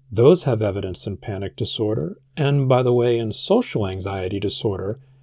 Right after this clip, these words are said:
the M A O Is have a much larger effect size than the S S R Is. For treatment-resistant generalized anxiety disorder, which is what we're talking about here,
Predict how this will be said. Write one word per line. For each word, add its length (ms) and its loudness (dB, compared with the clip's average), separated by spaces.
the 140 4
M 160 2
A 100 4
O 240 2
Is 200 -2
have 120 -2
a 60 -2
much 320 -4
larger 480 4
effect 420 -2
size 600 -8
than 160 2
the 160 0
S 200 -2
S 200 -4
R 400 -6
Is. 220 -14
For 160 6
treatment-resistant 1160 2
generalized 720 4
anxiety 560 -2
disorder, 680 -4
which 240 -2
is 100 2
what 100 6
we're 120 4
talking 400 0
about 260 0
here, 400 -2